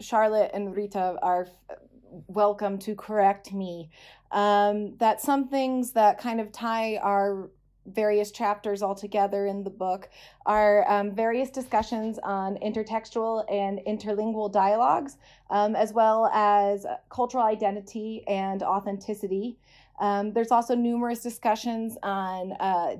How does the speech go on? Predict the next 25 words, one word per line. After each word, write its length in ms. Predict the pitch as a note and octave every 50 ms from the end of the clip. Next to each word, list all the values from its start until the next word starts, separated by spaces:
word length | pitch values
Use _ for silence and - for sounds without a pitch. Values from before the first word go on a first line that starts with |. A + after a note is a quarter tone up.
| - _
dialects 720 | - A3 G#3 G#3+ A3 G#3+ G#3 G#3 G#3 G#3 G#3 - - - - -
and 480 | - G3 G3 F#3+ F#3 F#3 F#3 - - -
nation 640 | G#3+ A#3 A#3 A#3+ A#3 - B3+ A#3+ A#3 A#3 A3+ A3 - - - F#3 - _ _ -
building, 600 | A3+ A3+ A3+ A3+ A3 A3+ A3 G#3+ A3 A3 A3 - - - - - _ - -
uh, 640 | G#3 G#3 G3+ G3+ G3 G3 F#3+ F#3+ F#3+ F#3+ G3 G3 - -
and 180 | - G#3+ G#3+ G#3
even 320 | A3+ A#3 A3 A#3 A3+ A3
political 720 | A3 G3 A3 A#3 A3+ G#3+ A3+ A3+ - A3+ G#3+ G#3 G3+ F#3+ -
activism, 920 | - G3+ G3+ G#3+ - - - A3 F#3+ F#3+ F#3+ F#3 F3+ F#3 E3+ E3+ F3 F3 D#3+ _ - A#3 - _ -
uh, 420 | F#3+ F#3+ F#3 F3+ F3+ F3+ F3+ F3
through 720 | E3 - - - A3+ G#3+ G#3 G3+ F#3+ F#3 F3+ F3+ F3+ - -
metal 320 | G3+ G#3 G3 F#3+ F#3 F3+ F3+
music. 540 | F3+ F3 F3 F3 E3 E3+ D3+ D#3 - - - -
I 80 | G3+ G3+
don't 160 | G3+ G3+ -
know 320 | G3+ G#3 G3+ G3 F#3+ F#3+ F#3
if, 180 | F#3 F#3 F#3 F#3 - F#3
uh, 380 | F3+ F3 F3 E3+ E3+ D#3+ D#3 - - _ _ _ _ _ _ _ _ _ _ _ _ _ _ _ _ _ _ - -
Charlotte 320 | - A3 G3 G3+ G3+ G3 -
or 140 | G3 G3
Rita 320 | F#3+ G3 G3+ G3 G3+ F#3 F#3
have 160 | F#3 F#3 F#3
anything 420 | F#3 F#3 F#3+ F#3+ - F#3 F3 E3+ -
to 200 | - F3+ - -
add. 460 | E3 E3 D#3+ C3+ C#3 B2+ D#3 E3+ -